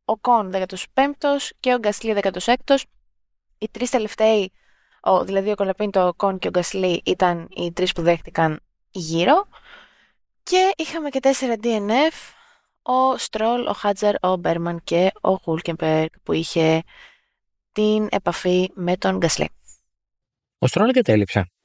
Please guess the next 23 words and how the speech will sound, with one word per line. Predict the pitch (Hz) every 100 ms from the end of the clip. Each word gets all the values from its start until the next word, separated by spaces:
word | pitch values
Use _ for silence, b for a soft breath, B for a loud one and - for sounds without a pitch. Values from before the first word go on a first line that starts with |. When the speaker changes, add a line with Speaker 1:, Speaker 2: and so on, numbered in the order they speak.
| _ _ _ _ _ _ _ _ _ _ _ _ _ _ _ _ _
Speaker 1:
Ναι. | 262 349 254 170 _ _ _ _ _ _ _ _ _ _ _ _ _
Στο | - 226
γύρο | 220 285
πενήντα | 302 294 233
πέντε, | - 262 185 156 180
όπως | - 254 254
και | 254
ο | 240
Χάτζαρ. | 233 185 156 - _ _ _ _ _ _ _ _ _
Speaker 2:
Μου | 151 151
βγάζει | 190 208
ότι | 202
είναι | 202
συν | 196 208 196
δύο | 208
γύρους. | 196 196 156 113 - _ _ _ _ _ _ _ _ _ _ _ _ _ _ _
Speaker 1:
Μου | 240
βγάζει | 226 285 294
ότι | 285
είναι | 294 269 269 240
D |
N | 185
F. | 175 -